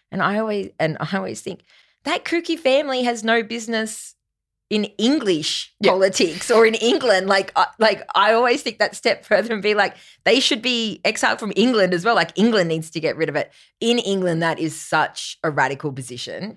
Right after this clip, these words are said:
Speaker 1: I don't, I don't feel it's so radical in Australia, but in England, it's very radical to think that they should be, they should be done with the monarchy.
Speaker 2: It just offends against what I would have thought by now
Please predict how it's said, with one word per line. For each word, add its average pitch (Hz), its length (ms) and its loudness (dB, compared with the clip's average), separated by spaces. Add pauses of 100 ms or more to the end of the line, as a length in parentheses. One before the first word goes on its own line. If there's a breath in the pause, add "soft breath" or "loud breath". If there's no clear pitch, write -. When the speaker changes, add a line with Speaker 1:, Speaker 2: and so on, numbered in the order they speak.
Speaker 1:
I 185 100 2
don't, 214 180 0
I 214 120 2
don't 240 180 0
feel 285 140 0
it's - 80 -10
so 226 100 0
radical 170 320 -2
in 156 80 -4
Australia, 160 580 -2
but 180 160 -4
in 170 180 -2
England, 143 320 -8
it's 139 120 -14
very 127 220 -8
radical 110 400 -8
to 127 100 -16
think 104 220 -20
that - 120 -18
they 90 120 -18
should - 180 -20
be, - 280 -20 (540)
they 147 120 -2
should - 140 -8
be 147 60 -6
done 135 240 -4
with 123 120 -14
the 139 100 -12
monarchy. 113 500 -16 (200)
Speaker 2:
It 240 100 -2
just 349 260 0
offends 190 680 0
against 160 800 -2 (500)
what 170 240 0
I 156 160 2 (460)
would 170 240 0
have 160 140 0
thought 147 600 -2
by 143 480 0
now 139 680 -2